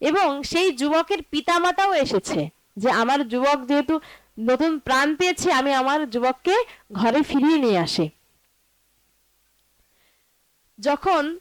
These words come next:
তার পিতামাতা সেই যুবকের কাছে এসেছে, বলছে, "বাবা চল, গৃহে চল, কাল তোর উপনয়ন হয়েছে, তারপরেই তুই দেহ ত্যাগ করেছিলি, তাই তোকে ভেলায় ভাসিয়ে দিয়েছিলাম।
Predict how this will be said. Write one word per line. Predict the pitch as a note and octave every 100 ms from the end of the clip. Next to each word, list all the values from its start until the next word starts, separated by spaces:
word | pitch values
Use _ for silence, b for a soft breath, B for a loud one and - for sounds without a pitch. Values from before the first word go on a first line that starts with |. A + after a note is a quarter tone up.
| - -
তার | B3+ D4 D4 -
পিতামাতা | C4+ D#4 E4+ F#4+ F#4+ G#3 E3+ -
সেই | - C4+ D4 A3+
যুবকের | A#3 B3+ B3+ E4 D#4
কাছে | C4 - F#3+
এসেছে, | - F3 - F3 G3+ _ _ _ _ _ _ -
বলছে, | A3+
"বাবা | B3 A#3+ D4 D4
চল, | - D#4 D4+
গৃহে | A#3 C4 D#4+
চল, | - B3+ G3+ -
কাল | A3 B3
তোর | B3 D#4
উপনয়ন | A#3+ C4+ C#4 D4+
হয়েছে, | D#4 D#4+ - G4 A3+ - b b
তারপরেই | A#3+ B3+ D4 D4+ F4 -
তুই | E4+ D#4
দেহ | A#3+ C4+ C#4+
ত্যাগ | C#4+ -
করেছিলি, | D#4+ E4+ E4 F4 C4+
তাই | C4 C4+
তোকে | D4+ B3
ভেলায় | A3 B3 C#4
ভাসিয়ে | A#3 G#3 A3+ G3
দিয়েছিলাম। | F3+ E3 - E3+